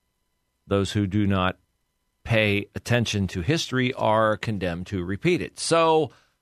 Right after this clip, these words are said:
uh, perhaps the best way that I could get into, uh, the news events that compel our attention at the outset of a July twenty-fourth,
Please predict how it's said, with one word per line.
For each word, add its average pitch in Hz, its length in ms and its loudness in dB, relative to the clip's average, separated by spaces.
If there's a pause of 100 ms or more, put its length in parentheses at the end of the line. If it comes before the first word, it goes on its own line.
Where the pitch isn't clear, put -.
(100)
uh, 160 300 2
perhaps 214 400 0
the 320 80 -2
best 190 340 2
way 113 380 -2 (560)
that 110 180 4
I 117 160 4
could 113 220 -4
get 113 160 2
into, 113 640 2 (280)
uh, 90 200 -4
the 92 100 0
news 131 220 4
events 107 560 -2 (580)
that 92 420 2 (580)
compel 113 440 4
our 95 180 2
attention 107 440 0
at 85 80 -4
the - 180 -2
outset 90 540 -2
of 87 120 -4
a 85 140 -2
July 98 400 0
twenty-fourth, 101 800 -2